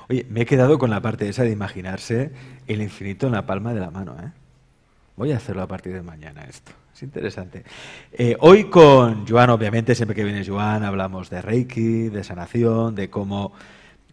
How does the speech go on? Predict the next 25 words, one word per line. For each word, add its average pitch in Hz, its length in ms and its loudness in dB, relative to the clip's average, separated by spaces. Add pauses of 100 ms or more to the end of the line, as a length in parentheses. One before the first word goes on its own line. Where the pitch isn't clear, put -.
(120)
podemos 107 300 -4
llevar 104 360 -2
una 104 160 -6
vida 101 220 -6
mucho 98 260 -10
más 104 540 -6
feliz, 131 460 -4
plena, 123 320 0
satisfactoria. 127 720 0 (460)
Entender 131 580 6
los 180 160 6
secretos, 127 760 4
¿eh? 131 200 2
El 117 100 -2
misterio 110 540 -2
de 104 80 0
la 95 100 -2
vida, 127 240 -2
el 117 80 -4
misterio 104 340 -4
de 101 80 -4
la 95 140 -4
creación, 120 520 -2
cómo 110 200 -4
generar 101 460 -4